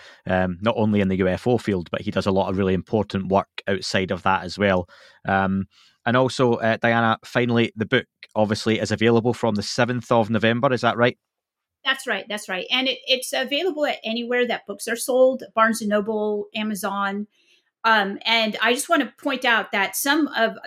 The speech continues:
Speaker 2: that, I just have three, um, I have a website, D W pasulka dot com. I have an Instagram account, which I just started to kinda share some of my,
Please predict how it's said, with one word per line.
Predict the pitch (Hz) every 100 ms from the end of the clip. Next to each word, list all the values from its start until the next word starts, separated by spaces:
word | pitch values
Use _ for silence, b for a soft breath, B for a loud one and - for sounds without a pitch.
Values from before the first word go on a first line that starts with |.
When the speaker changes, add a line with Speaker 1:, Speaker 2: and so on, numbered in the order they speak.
| -
Speaker 2:
that, | 220 -
I | 240
just | 233 294
have | 330 277
three, | - - 233 226 247 240 233 b b b _
um, | 208 202 185 170 175 - _ _ _ _ -
I | 208
have | 240 226
a | 185
website, | 208 226 - _ - - 262 247 - _
D | 233 240
W | 240 254
pasulka | 254 247 240 254 262 254 226
dot | 214 -
com. | 240 233 240 233
I | - 190
have | 214 196
an | 190
Instagram | 220 233 233 240 226
account, | 226 220 208
which | 202
I | 185
just | 202 202
started | - 202 208 208
to | -
kinda | 196 175
share | - 196
some | 196 208
of | 196
my, | 185 180 175